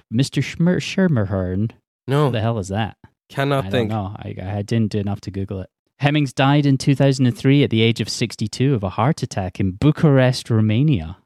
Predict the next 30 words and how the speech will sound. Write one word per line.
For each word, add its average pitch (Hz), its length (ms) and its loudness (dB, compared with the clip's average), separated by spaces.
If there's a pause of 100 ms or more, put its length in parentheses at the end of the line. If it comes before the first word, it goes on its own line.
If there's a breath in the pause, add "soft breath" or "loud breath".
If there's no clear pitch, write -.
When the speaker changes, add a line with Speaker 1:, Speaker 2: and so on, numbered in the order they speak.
Speaker 1:
on 110 220 0
the 107 80 0
film 170 380 2
set 147 360 0
of 120 200 -2
Blessed, 113 840 -2 (380)
or 107 100 0
Blessed, 110 720 -2
maybe 110 260 -2
it 104 40 -4
was 104 160 -6
by 98 140 -4
Brian 98 380 -4
Blessed, 92 460 -12 (420 soft breath)
a 101 60 -2
horror 160 260 2
film 107 240 0
starring 110 340 0
<laughs> 104 100 -4
Heather 113 220 0
Graham 110 520 -2 (140)
and 104 160 -2
James 107 340 -4
Purefoy. 92 640 -4 (300)
Speaker 2:
I'm 117 140 -2
not 123 160 0
familiar. 117 240 2
Speaker 1:
Living 117 160 4
the 110 80 0
dream. 107 420 0